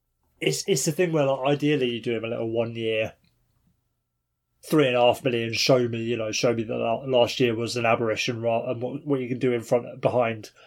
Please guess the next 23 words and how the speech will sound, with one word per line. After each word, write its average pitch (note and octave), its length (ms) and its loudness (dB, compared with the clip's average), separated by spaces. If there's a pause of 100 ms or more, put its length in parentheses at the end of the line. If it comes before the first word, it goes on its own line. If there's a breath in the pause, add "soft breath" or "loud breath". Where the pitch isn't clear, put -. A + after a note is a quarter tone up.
(560 soft breath)
Ryan C3+ 300 4
Ellis A#2 340 4
now A2+ 340 -2 (420)
and A#2 180 2
Rasmus A2 320 -2
Ristolainen. B2 580 -4 (640 soft breath)
But B2 360 4 (600)
again, E3 280 4
yeah, D3 180 0 (100)
three D#3+ 380 -2
years. D3 520 0 (420)
He's C#3 160 0
a C3+ 40 -4
goalie C#3 420 0
that B2+ 160 -4
has C#3 500 -2
the B2+ 140 -4
skill. G#2+ 640 -4
He C#3 240 0
absolutely C3+ 540 0
has A#2 220 -4
the B2+ 60 -4
skill. A#2+ 480 -8